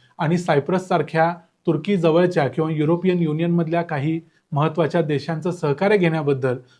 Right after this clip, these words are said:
भारताची जी परराष्ट्र नीती आहे त्याच्याबद्दल तुम्हाला काय वाटतं ते आम्हाला कमेंट्समध्ये जरूर सांगा. व्हिडिओ आवडला असेल तर व्हिडिओला लाईक करा, चॅनलला सबस्क्राईब करा.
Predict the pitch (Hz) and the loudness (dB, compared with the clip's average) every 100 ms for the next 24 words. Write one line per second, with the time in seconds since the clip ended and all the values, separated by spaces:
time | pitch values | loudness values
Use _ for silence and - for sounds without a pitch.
0 | - 147 156 233 196 233 247 240 185 214 | -2 2 4 2 0 0 0 2 4 4
1 | 240 262 226 185 185 147 135 175 170 226 | 4 2 0 2 4 2 2 0 2 0
2 | 185 170 180 180 170 165 160 156 147 127 | 2 2 0 2 0 0 2 2 0 -2
3 | 151 143 - _ _ 170 151 156 156 147 | -4 -4 -6 _ _ -2 2 2 2 -2
4 | 147 147 156 143 135 139 135 139 127 131 | -4 -4 -4 -2 2 0 0 -4 -6 -8
5 | - _ _ 139 139 160 143 165 165 147 | -14 _ _ -2 4 4 4 4 4 0
6 | 156 139 143 156 139 185 196 175 170 170 | 2 0 0 -2 2 4 4 2 2 0
7 | 160 165 160 190 190 170 - 151 135 147 | -2 -2 -2 0 0 -4 -2 -2 -2 -4
8 | 135 | -4